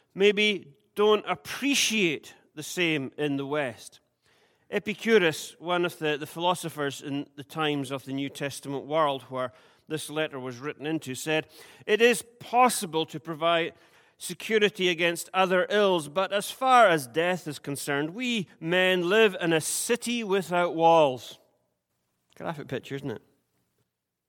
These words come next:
It means when the enemy comes against a city without walls, what does the enemy do? They get, get right in there, destroy it. All that we can do is come to terms with death in the hope of preventing it from preventing us from making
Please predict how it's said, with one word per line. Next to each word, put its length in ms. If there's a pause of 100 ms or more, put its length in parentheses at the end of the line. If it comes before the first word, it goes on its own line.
(140)
It 20
means 200
when 80
the 100
enemy 380
comes 400
against 340
a 60
city 260
without 260
walls, 560
what 160
does 140
the 80
enemy 300
do? 200 (800)
They 100
get, 180
get 160
right 240
in 140
there, 180 (400)
destroy 380
it. 100 (500)
All 220
that 140
we 120
can 200
do 180
is 180
come 300
to 100
terms 420
with 140
death 320
in 60
the 60
hope 200
of 80
preventing 500
it 160 (240)
from 220
preventing 520
us 440 (240)
from 260
making 400